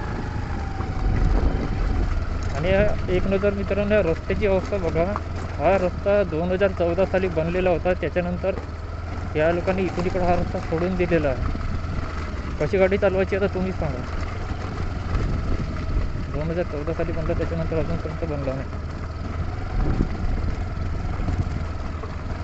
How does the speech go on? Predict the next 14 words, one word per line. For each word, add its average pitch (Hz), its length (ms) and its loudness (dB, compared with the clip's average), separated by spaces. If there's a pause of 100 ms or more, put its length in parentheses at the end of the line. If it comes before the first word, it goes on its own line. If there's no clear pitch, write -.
(1200)
बघा 175 280 -2
किती 160 300 -4
बिकट 156 300 -4
अवस्था 143 360 -2
आहे. - 80 -6 (880)
पूर्ण 165 360 0
गोट्या, 175 460 0 (840)
गोट्या 151 280 -2
एकीकडे 156 380 0
झाल्या 127 280 -2
आहेत. - 80 -4 (4000)
काय 165 180 0
म्हणा, 160 200 2
ग्रामपंचायत 151 560 0